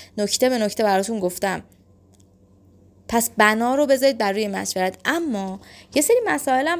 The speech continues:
هست که تو تخصص منه، تو علاقه منه، اصلاً مس-، مسئله زنونه‌ایه، مسئله مردونه‌ایه. یه جورایی برامون مشخصه که این کار شوهرمه.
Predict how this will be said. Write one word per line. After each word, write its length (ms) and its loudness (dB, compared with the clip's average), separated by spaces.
هست 300 -2
که 80 -6
تو 120 -10
تخصص 540 -2
منه، 460 -2
تو 120 -4
علاقه 500 4
منه، 360 -4
اصلاً 240 -2
مس-، 320 0
مسئله 480 2
زنونه‌ایه، 640 -2
مسئله 540 0
مردونه‌ایه. 920 -2
یه 120 6
جورایی 240 2
برامون 460 0
مشخصه 540 -2
که 200 -4
این 200 -6
کار 240 2
شوهرمه. 640 -2